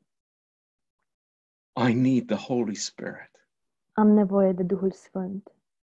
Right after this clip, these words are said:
Speaker 1: God has given the Holy Spirit to each one of us.
Speaker 2: Dumnezeu ne-a dat Duhul Sfâ-, Duhul Sfânt fiecăruia dintre noi.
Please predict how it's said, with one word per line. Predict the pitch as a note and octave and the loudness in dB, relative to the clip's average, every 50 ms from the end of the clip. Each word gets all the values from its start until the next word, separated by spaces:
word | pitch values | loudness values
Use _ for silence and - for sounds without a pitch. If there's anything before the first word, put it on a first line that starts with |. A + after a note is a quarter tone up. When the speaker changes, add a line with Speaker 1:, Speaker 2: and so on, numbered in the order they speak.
| _ _ | _ _
Speaker 1:
God | - C#3+ C3 C3+ C#3+ D3 D3 D3 C#3+ C#3 C#3+ C3+ A#2 - _ _ _ | 2 4 6 6 6 6 6 6 6 4 4 0 -2 -10 _ _ _
has | - - - - E3+ D3+ D3 B2+ - - - | -6 -4 2 4 4 4 4 2 -2 -8 -10
given | - - B2+ C#3+ D3 C#3+ C#3+ D3 C#3+ C#3 C3 - _ _ _ _ _ _ _ _ | 0 4 6 6 6 6 6 4 4 4 0 -4 _ _ _ _ _ _ _ _
the | - B2+ - - - - - - - - | 0 0 0 0 -4 -6 -8 -10 0 4
Holy | D3+ D3+ C3+ C3 C3 B2 | 4 6 6 6 6 4
Spirit | - - - - - C3+ C3 B2 A2+ F#2+ - _ _ _ | 2 -2 -4 -2 0 0 2 2 2 0 -2 _ _ _
to | _ - D3 - | _ -8 -4 0
each | B2+ C3+ A2+ - - | 0 0 0 0 0
one | B2+ A#2+ B2 A#2 A2 | 2 4 4 4 4
of | G2+ F2+ F2 D#2 - _ | 2 0 -6 -10 -10 _
us. | _ - - - - - _ _ _ _ _ | _ -18 -16 -16 -18 -20 _ _ _ _ _
Speaker 2:
Dumnezeu | _ G3+ A3+ G#3+ G#3+ G#3 G#3 G#3 G3+ F3+ F3+ G3 G3 G3+ G#3 G#3 G#3+ A3 | _ 0 4 6 6 8 6 6 4 2 2 0 2 2 2 2 0 0
ne-a | G#3 G3+ G3 | 0 -2 -2
dat | F#3 F#3+ G3 F#3+ G3 - | -2 -2 -2 -2 -4 -8
Duhul | - G3 F#3 G#3+ G3+ G3 G3 F3+ | -12 -8 -6 -6 -4 -4 -6 -6
Sfâ-, | - _ _ C#4 G3+ - _ _ _ _ _ | -8 _ _ -14 -14 -14 _ _ _ _ _
Duhul | - F#3 F#3 G#3+ F#3+ G#3+ G#3 G3 | -6 -2 0 0 2 2 0 0
Sfânt | - - - _ - G3+ F#3 F#3 - - _ | -2 -8 -20 _ -8 -8 -8 -8 -10 -12 _
fiecăruia | - G#3+ G3+ F#3 F#3+ - G3 G3 G3 F#3+ | -4 -2 -2 -2 -6 -6 -6 -6 -6 -8
dintre | F3+ F#3 F#3 F3+ F3+ - G3+ | -8 -8 -8 -10 -8 -8 -8
noi. | F#3+ F#3 F#3 F3+ F3+ F#3+ - | -8 -8 -8 -10 -14 -16 -20